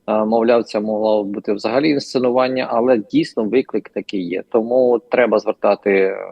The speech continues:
увагу на цю всю історію, звісно, з точки зору простого аналізу, але без, е, м,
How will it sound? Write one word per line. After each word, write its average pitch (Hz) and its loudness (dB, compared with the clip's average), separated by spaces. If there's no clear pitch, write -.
увагу 107 0
на 110 0
цю - -2
всю 147 2
історію, 170 4
звісно, - 0
з - -14
точки - -6
зору 113 2
простого 143 0
аналізу, 98 -2
але 123 2
без, 117 0
е, 110 4
м, 104 -4